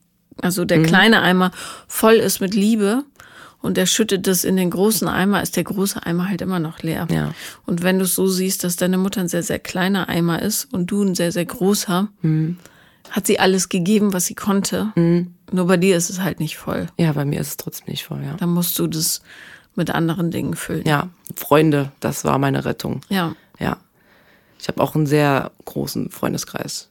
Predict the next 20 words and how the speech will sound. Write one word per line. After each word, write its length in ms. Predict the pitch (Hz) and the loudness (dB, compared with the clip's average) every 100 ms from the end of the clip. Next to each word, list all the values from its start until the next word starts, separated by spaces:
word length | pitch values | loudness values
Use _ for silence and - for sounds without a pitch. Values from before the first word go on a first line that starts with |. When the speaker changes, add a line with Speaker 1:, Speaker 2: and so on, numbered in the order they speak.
| _ | _
Speaker 1:
Wissen 360 | 185 220 240 233 | 0 2 2 0
die 120 | 220 | 0
Bescheid 500 | 185 175 - 180 269 | -2 -4 -4 -4 -4
über 180 | - 226 | -6 -6
deine 320 | 208 208 208 214 254 | -2 -2 -4 -6 -14
Vergangenheit? 400 | - - - 196 | -12 -10 -2 6
Speaker 2:
Nicht 240 | 247 233 226 | 6 6 4
alle, 460 | 151 165 175 170 - | 6 8 6 2 2
kommt 220 | 196 185 | 0 2
drauf, 180 | 185 180 | -2 0
also, 560 | - 170 175 165 165 - _ _ _ _ _ | 2 2 4 2 0 -6 _ _ _ _ _
mm, 480 | - 165 156 156 151 151 _ _ _ - | 0 2 2 2 0 -4 _ _ _ 0
ja, 420 | 156 143 147 143 _ _ | 4 4 4 0 _ _
wie 140 | 160 170 | 2 4
eng 220 | 156 160 | 4 2
ich 120 | - | 0
mit 140 | 156 | -2
denen 220 | 151 160 156 | 0 0 0
bin. 300 | 160 165 160 _ _ _ _ _ _ - | 0 -2 -6 _ _ _ _ _ _ -2
Aber 440 | 151 147 147 147 | -2 0 -2 -4